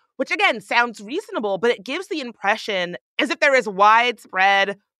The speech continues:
voter fraud and voting irregularities, which just is not happening. It's never happened. It's not a thing. But when you say, like, "I just think we should count every legal vote. I just think that we should make sure that, you know, we're not counting fake votes,"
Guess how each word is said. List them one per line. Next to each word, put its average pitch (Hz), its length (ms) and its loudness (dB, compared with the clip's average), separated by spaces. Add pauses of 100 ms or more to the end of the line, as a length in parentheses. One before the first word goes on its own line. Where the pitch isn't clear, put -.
voter 220 400 4
fraud 185 380 4
and 180 140 -2
voting 196 280 -2
irregularities, 196 680 -2 (140)
which 262 140 -4
just 370 240 -6
is 302 140 -4
not 269 200 2
happening. 185 420 -4
It's - 140 -12
never 269 220 2
happened. 233 360 0
It's 170 120 -10
not 190 220 2
a - 20 -16
thing. 160 360 -4 (220)
But 247 120 0
when 277 140 -2
you 269 180 -4
say, 269 420 -2
like, 196 300 0 (440)
"I 285 180 2
just 311 140 -8
think 233 140 -4
we 233 80 -8
should 233 140 -8
count 247 280 -2
every 233 220 -2
legal 240 300 -8
vote. 226 420 4
I 269 120 2
just 339 180 -4
think 233 160 -6
that 233 120 -2
we 220 80 -8
should 220 160 -4
make 233 160 -10
sure 254 280 -2
that, 233 180 2 (380)
you 220 80 -4
know, 202 320 0 (840)
we're 254 200 4
not 269 260 4
counting 254 340 -2
fake 285 380 -2
votes," 175 480 2